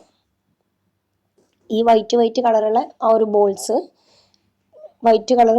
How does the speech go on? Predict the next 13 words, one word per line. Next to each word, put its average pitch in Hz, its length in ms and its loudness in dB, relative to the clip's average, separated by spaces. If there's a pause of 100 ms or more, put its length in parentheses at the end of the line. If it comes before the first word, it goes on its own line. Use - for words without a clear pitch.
മാറിയിട്ട് 202 480 -2
ആ - 100 2
ഒരു 240 160 4
ട്രാൻസ്പെറന്റ് 226 540 -2
ആയിട്ട് 214 240 -2
വരുന്ന 202 240 0 (180)
രീതിയിൽ 196 320 -2 (600)
എത്തുന്നവരെ 202 520 -4
നമുക്കിതൊന്ന് 196 480 -2 (160)
വേവിച്ചിട്ടെടുക്കാം. 185 720 -2 (540)
ഈ - 100 2
ഒരു 233 140 4
ഇതിൽ 220 160 -2